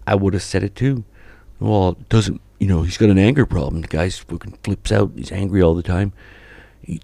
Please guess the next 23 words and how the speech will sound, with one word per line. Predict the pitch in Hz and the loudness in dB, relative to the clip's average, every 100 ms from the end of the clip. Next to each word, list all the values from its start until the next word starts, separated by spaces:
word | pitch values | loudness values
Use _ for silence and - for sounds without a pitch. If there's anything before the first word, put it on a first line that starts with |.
| - | -6
gets | - - | -6 -6
pissed | - 127 - | 0 0 2
off | 104 117 - | -2 -2 -4
at | 92 | -8
the | - | -10
smallest | - - 113 135 117 - | -10 -2 2 2 -2 -4
things, | 110 120 120 - | -2 -2 -2 -4
you | 110 | -4
know." | 104 - - - | -4 -8 -20 -10
But | - - | -8 -6
I'm, | 123 175 | -2 2
like, | 147 92 | 2 0
the | 90 | 0
mellow | 92 143 127 85 | 2 2 2 0
guy. | 78 76 76 - - | -4 -6 -8 -16 -20
But | - | -6
the | 117 | -4
thing | - 160 | 2 4
is, | 180 180 87 90 | 4 2 -2 -8
you | 92 | -6
will | 92 73 87 95 117 | -6 -2 0 0 -2
start | - - - 95 92 - - - | -8 -14 -10 -8 -8 -12 -20 2
bending | 104 120 131 80 78 | 4 4 2 -2 -4